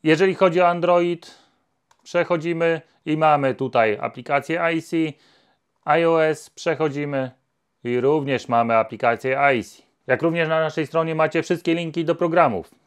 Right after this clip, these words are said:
E, C M S na Windows, V M S. Obecnie, jeżeli chodzi o program na komputer, należy pobierać V M S, ponieważ jest to nowszy program.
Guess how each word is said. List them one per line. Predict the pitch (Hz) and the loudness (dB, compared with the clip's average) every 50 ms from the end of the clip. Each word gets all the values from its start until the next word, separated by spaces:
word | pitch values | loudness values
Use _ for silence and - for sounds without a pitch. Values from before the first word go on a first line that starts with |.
| _ - - | _ -10 -4
E, | 135 131 135 135 135 | 0 2 2 2 0
C | - - 185 | 2 4 4
M | 180 175 170 175 | 4 4 2 0
S | 170 160 170 - | 0 0 0 0
na | 170 160 | 0 2
Windows, | 160 165 160 151 156 151 143 - | 2 0 2 2 2 2 0 0
V | - 165 | 0 2
M | 156 160 160 160 156 160 | 4 4 4 2 2 0
S. | 160 151 147 - - _ _ _ _ _ _ - | -2 -2 -4 -8 -16 _ _ _ _ _ _ -2
Obecnie, | 175 147 170 196 190 190 - - 185 185 185 185 185 - _ _ _ - | 0 2 2 2 0 0 -6 -6 -4 -4 -4 -4 -6 -10 _ _ _ -4
jeżeli | 156 160 151 170 165 165 | -2 -2 -2 -2 -4 -6
chodzi | 156 - 180 180 170 147 160 165 | -4 -2 0 0 0 0 -2 -2
o | 160 156 | -4 -4
program | - 165 170 165 151 156 160 160 | -2 -2 -2 -2 -2 -2 -2 -2
na | 160 156 | -2 -4
komputer, | 156 175 160 151 - 170 160 180 165 156 151 - _ _ _ - | -4 -4 -8 -6 -8 -6 -2 0 0 0 -2 -6 _ _ _ -2
należy | 139 151 156 160 160 156 139 156 | 0 2 2 4 2 2 0 -2
pobierać | 151 - 135 123 139 143 139 131 123 - | -2 -2 -2 0 2 2 2 0 0 0
V | - 151 | 2 2
M | 151 160 156 156 | 4 4 2 2
S, | 160 156 151 - | 0 -2 -4 -4
ponieważ | _ - 139 143 139 127 - - | _ -6 -4 -2 -4 -4 -4 -6
jest | 113 104 - | -10 -8 -8
to | 120 | -8
nowszy | 113 127 135 139 139 135 - - - - | -6 -4 -2 0 0 0 -2 -4 -10 -10
program. | - 98 92 90 82 80 80 | -8 -8 -8 -8 -8 -12 -14